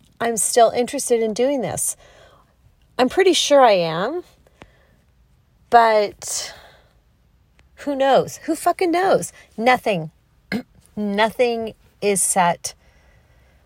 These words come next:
If I was, you know, I'm basically a freshman, right? I'm beginning a program.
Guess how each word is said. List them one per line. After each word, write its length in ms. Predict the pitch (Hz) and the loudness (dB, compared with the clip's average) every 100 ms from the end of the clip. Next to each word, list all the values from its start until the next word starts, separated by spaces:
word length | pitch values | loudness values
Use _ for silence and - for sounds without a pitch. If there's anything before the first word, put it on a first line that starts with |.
| _ _ _ _ _ _ _ _ _ - | _ _ _ _ _ _ _ _ _ -6
If 140 | 220 | 4
I 120 | 269 | 4
was, 180 | 302 - 247 | 4 -2 -4
you 180 | 240 247 | -2 -2
know, 180 | 220 190 | 2 2
I'm 180 | 208 226 | 0 0
basically 460 | 262 - - 254 | -2 -2 0 2
a 80 | 208 | 2
freshman, 460 | - 233 - 190 160 | 2 0 2 -4 -2
right? 300 | 165 185 180 | 0 0 0
I'm 180 | 202 196 | -4 -4
beginning 380 | 185 214 214 202 | -2 -2 0 -2
a 40 | |
program. 760 | - 233 226 196 156 156 180 | 0 0 2 0 -2 -4 -8